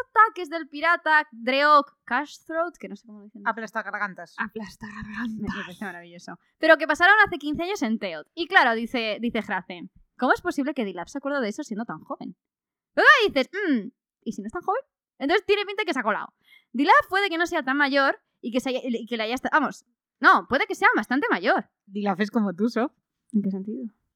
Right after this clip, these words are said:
Speaker 2: Que tú también pareces más joven.
Speaker 1: Ay, vale, muchas gracias. Bueno, pues puede ser que Dilaf sea mayor y que le haya estado tomando el pelo desde el principio.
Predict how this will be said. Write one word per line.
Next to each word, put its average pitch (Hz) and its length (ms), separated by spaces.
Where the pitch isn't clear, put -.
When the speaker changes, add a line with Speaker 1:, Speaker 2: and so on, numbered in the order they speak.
Speaker 2:
Que 254 100
tú 185 120
también 180 280
pareces 208 300
más 196 200
joven. 285 260
Speaker 1:
Ay, 196 140
vale, 180 300
muchas 196 300
gracias. 196 520
Bueno, 302 340
pues 320 380
puede 302 200
ser 330 160
que 233 100
Dilaf 208 220
sea 285 120
mayor 302 360
y 269 100
que 220 80
le 202 80
haya 220 100
estado 269 240
tomando 226 300
el 233 80
pelo 226 160
desde 240 200
el - 60
principio. 180 640